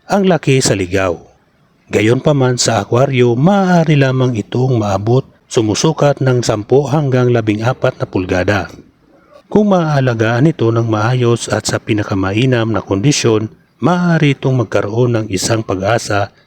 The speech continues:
sa buhay hanggang labing-limang taon.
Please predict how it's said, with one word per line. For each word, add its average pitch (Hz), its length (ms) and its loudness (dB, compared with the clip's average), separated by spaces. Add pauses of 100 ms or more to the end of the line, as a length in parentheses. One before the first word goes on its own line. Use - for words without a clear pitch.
(120)
sa - 160 0
buhay 139 480 2
hanggang 110 560 -2 (480)
labing-limang 127 800 2
taon. 95 480 -6